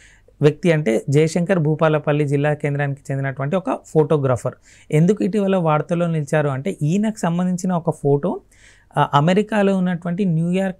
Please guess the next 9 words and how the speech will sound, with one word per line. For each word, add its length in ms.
టైమ్స్ 200
స్క్వేర్, 320
ఆ, 180
బిల్ 420
బోర్డుపై 500
ప్రదర్శించడం 720
జరిగింది. 380
So, 220
ఇలా 340